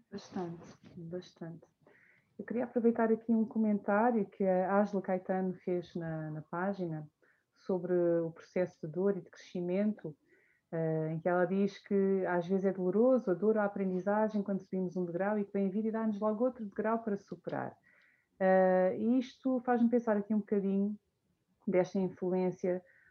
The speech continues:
dos padrões quando ela é dolorosa e nós temos que ter a capacidade de ir superando, eh, gradualmente cada uma dessas provas. Eh,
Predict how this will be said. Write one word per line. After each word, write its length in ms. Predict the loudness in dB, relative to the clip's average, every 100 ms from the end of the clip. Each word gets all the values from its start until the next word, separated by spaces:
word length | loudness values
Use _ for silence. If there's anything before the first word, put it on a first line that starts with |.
| -6
dos 180 | -6
padrões 480 | 0 0 2 0 0
quando 200 | -2 -2
ela 180 | 0 0
é 20 |
dolorosa 840 | 0 -2 -2 0 2 0 0 -2
e 80 | -2
nós 220 | -2 -6
temos 240 | -6 -8 -8
que 100 | -10
ter 160 | -4 -4
a 40 |
capacidade 640 | -6 -8 -8 -6 -6 -6 -8
de 140 | -4 -4
ir 40 |
superando, 1000 | -4 -12 -14 _ 0 2 2 -2 -4 -8 _ _ _ _ _
eh, 80 | -2
gradualmente 960 | 2 2 4 4 4 2 2 0 -10
cada 240 | -2 0 2
uma 160 | 0
dessas 380 | 0 0 -4 -10
provas. 680 | -4 0 0 -2 -8 -8 -16 _ -20 _ _
Eh, 500 | 0 2 2 2 -2